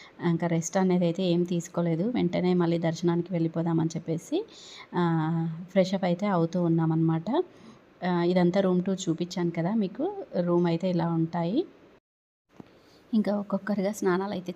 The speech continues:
చేస్తూ ఉన్నారనమాట. నేనైతే స్నానం చేసేసి వచ్చేసాను. ఆ, అందరు రెడీ అవుతున్నారు. అక్క వాళ్ళు ఆ రూమ్లో రెడీ అవుతున్నారు. నేను ఇంకా ఈ, మ్, పిల్లలు, డాడీ అందరం ఇక్కడ రెడీ అవుతూ ఉన్నాం అనమాట. డాడీ స్నానం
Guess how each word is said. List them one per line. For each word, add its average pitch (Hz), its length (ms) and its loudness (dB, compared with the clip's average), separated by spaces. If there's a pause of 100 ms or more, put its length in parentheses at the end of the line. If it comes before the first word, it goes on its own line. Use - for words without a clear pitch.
చేస్తూ 175 280 -2
ఉన్నారనమాట. 175 560 0 (140)
నేనైతే 185 460 0
స్నానం 160 380 0
చేసేసి 170 300 -4
వచ్చేసాను. 180 680 -2 (540)
ఆ, 170 300 2
అందరు 175 260 2
రెడీ 170 240 2
అవుతున్నారు. 170 520 0
అక్క 220 280 -2
వాళ్ళు 165 260 2
ఆ 202 160 2
రూమ్లో 170 300 4
రెడీ 165 220 2
అవుతున్నారు. 170 460 0
నేను 220 300 2
ఇంకా 180 260 -2
ఈ, 160 180 0
మ్, 165 240 4 (280)
పిల్లలు, 170 460 2
డాడీ 170 440 0 (460)
అందరం 185 240 4
ఇక్కడ 175 240 2
రెడీ 165 280 0
అవుతూ 165 320 -2
ఉన్నాం 165 220 0
అనమాట. 160 380 2 (240)
డాడీ 185 540 -4
స్నానం 175 340 2